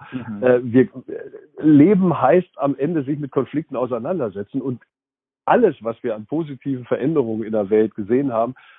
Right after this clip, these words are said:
Speaker 2: hat als Basis immer einen Konflikt gehabt, ne? Also Leute haben, haben, äh, sind auf Wanderschaft gegangen, weil es da, wo sie war, unangenehm war.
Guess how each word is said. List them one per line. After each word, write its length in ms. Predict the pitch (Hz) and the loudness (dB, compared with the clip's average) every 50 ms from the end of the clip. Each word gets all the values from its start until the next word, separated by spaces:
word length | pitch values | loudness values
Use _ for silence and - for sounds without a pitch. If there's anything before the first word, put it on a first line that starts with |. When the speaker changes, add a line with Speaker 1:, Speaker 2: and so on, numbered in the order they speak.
| _ _ - | _ _ -2
Speaker 2:
hat 180 | 135 135 - | 0 0 0
als 180 | 135 135 110 95 | -2 -6 -4 0
Basis 380 | 120 123 135 165 160 160 143 | 0 2 2 2 0 -2 -6
immer 180 | 156 208 196 196 | -4 2 2 2
einen 80 | 180 160 | 2 2
Konflikt 460 | - 165 156 - - 262 - - - | 0 -4 -4 -2 -4 -4 -4 -2 -4
gehabt, 360 | 104 87 82 80 - _ _ _ _ _ | -4 -4 -4 -8 -14 _ _ _ _ _
ne? 240 | _ 92 113 143 143 - | _ -8 -8 -8 -6 -8
Also 180 | 117 104 101 | -8 -6 -4
Leute 540 | 110 107 117 117 131 131 139 131 123 131 117 | 0 4 6 6 6 4 2 0 0 0 -2
haben, 280 | 117 123 127 123 120 110 | -2 -4 -4 -6 -6 -6
haben, 320 | 113 120 120 120 117 117 | -6 -6 -6 -6 -6 -6
äh, 840 | 123 123 127 131 135 - - - - 139 123 117 123 - 403 - 131 107 110 | -8 -8 -10 -10 -10 -10 -10 -8 -4 -4 -4 -4 -4 -4 -2 -2 -2 2 2
sind 120 | 127 135 147 | 4 4 4
auf 120 | 127 107 | 4 4
Wanderschaft 460 | - 135 165 156 139 - - 135 - | 4 4 4 4 4 4 2 0 0
gegangen, 320 | - 143 127 131 131 143 131 | 0 0 0 2 0 0 0
weil 140 | 127 123 117 | 0 -2 -2
es 80 | 110 | 0
da, 200 | 117 117 117 127 | 2 2 2 2
wo 140 | 123 127 123 | 2 -2 -4
sie 160 | 117 120 110 | -4 -4 -4
war, 300 | 104 107 107 123 135 139 _ _ _ _ _ _ _ _ _ _ _ _ _ _ _ _ _ _ _ _ _ _ _ _ _ _ _ | -4 -4 -4 -4 -6 -10 _ _ _ _ _ _ _ _ _ _ _ _ _ _ _ _ _ _ _ _ _ _ _ _ _ _ _
unangenehm 680 | - 240 277 208 151 135 127 117 110 104 104 98 87 85 | 4 6 6 6 4 2 0 -4 -6 -8 -8 -10 -10 -14
war. 240 | 87 80 76 - | -16 -16 -16 -18